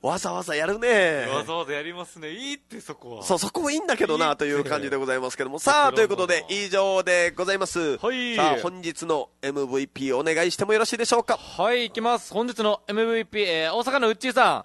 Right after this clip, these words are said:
Speaker 2: ん。
Speaker 1: お。
Speaker 2: えー、めっちゃうまい沖縄そば屋知ってる？
Speaker 1: あー、いや、これね。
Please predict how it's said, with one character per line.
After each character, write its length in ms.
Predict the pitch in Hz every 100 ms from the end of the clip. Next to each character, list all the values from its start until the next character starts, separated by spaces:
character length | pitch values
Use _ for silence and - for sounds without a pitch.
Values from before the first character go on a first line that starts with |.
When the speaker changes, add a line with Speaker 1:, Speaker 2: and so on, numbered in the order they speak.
| -
Speaker 2:
ん。 40 |
Speaker 1:
お。 120 | 247 - _ -
Speaker 2:
え 180 | 180 185
ー、 20 |
め 100 | 240
っ 40 |
ち 100 | -
ゃ 80 | 269
う 20 |
ま 120 | 269
い 20 | 233
沖 200 | 202 247
縄 140 | 240
そ 100 | 247
ば 100 | 233
屋 40 |
知 80 | 208
っ 140 | 196 269
て 60 |
る？ 60 | 294
Speaker 1:
あ 220 | 285 240
ー、 20 | 226
い 20 |
や、 140 | 208
こ 140 | 233 269
れ 100 | 240
ね。 320 | 226 262